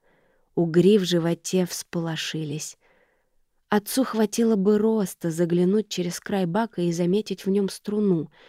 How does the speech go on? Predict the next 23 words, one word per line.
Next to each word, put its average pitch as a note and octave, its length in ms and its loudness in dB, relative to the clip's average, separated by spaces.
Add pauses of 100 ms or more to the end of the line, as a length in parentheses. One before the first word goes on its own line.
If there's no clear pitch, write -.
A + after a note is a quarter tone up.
(520)
неуязвимую F3+ 840 4
для F3 220 -2
огня. F#3 400 0 (640)
Впрочем, A3 640 0
вряд C#4+ 280 -2
ли E3+ 60 0
отец D#3+ 360 -4
рассматривает D#3+ 760 -4
мусор. E3 420 -2 (580)
Прошёл A#3 480 2
не A3+ 120 6
один G#3 380 2
месяц. - 580 -4 (360)
И F#3 80 4
как-то D4 320 2
вечером F#3+ 480 2
за F3 140 -2
чаем A#3 520 0 (300)
отец D4+ 400 -2
рассказал, F#3+ 500 0
что - 220 -6
позвонил G3 600 2
Альфреду F3+ 600 -2